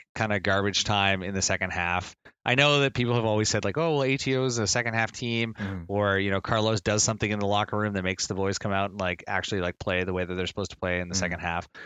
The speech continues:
Speaker 1: Um, yeah, you know what? Yes, we are a second half team.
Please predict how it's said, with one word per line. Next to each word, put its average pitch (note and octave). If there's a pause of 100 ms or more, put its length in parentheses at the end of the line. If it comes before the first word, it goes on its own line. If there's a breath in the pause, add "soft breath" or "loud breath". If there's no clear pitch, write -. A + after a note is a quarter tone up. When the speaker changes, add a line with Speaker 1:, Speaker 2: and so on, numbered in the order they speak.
(260 loud breath)
Speaker 1:
Um, A2+
yeah, C#3+
you B2
know D#3
what? E3+
Yes, A2+
we A2+
are A#2+
a A#2+
second A2+
half G2+
team. F#2